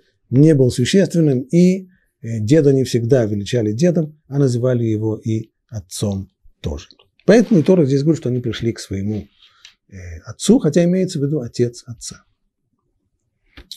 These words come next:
И услышал Ятро, жрец Медьяна, тесть Муше, обо всем, что сделал Бог для Муше и для Израиля, своего народа, что вывел Бог Израиль из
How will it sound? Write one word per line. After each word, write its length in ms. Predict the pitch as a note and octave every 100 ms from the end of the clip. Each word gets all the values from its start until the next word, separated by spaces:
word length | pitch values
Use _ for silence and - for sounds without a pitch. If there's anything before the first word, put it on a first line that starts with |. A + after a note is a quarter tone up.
| _ _ _ _ _ _ _ _ _ _ _ _ _ _ _ _ _ _ _ _ _ _ _ _ _ _ _
И 60 | -
услышал 540 | F#3 D3 B3+ A#3+ G#3
Ятро, 420 | G3 F#3 E3 F#3+ E3+
жрец 460 | C#3 E3 D#3+ -
Медьяна, 500 | C3+ A#2+ C3+ D3+ D3+
тесть 320 | C#3+ C3+ B2
Муше, 280 | A2 G#2 C#3
обо 200 | D#3 A#2
всем, 220 | G2+ B2+
что 140 | A2+ G#2+
сделал 260 | G#2 G#2+
Бог 240 | G2 G#2 F#2
для 180 | F#2+ F2
Муше 380 | F2 - A#2+
и 40 | G2+
для 220 | F2+ F2
Израиля, 400 | F2 A2+ A#2+ B2+
своего 320 | A2 - E2+ F2
народа, 580 | E2 G#2 D3+ D#3 G#2 - _ _ _
что 260 | - - F#2
вывел 340 | D3 D#3 C#3+
Бог 380 | A2 C3+ C#3 _ _ _ _
Израиль 540 | G#2 G#2+ A#2 A#2+ B2 -
из 300 | A2+ G#2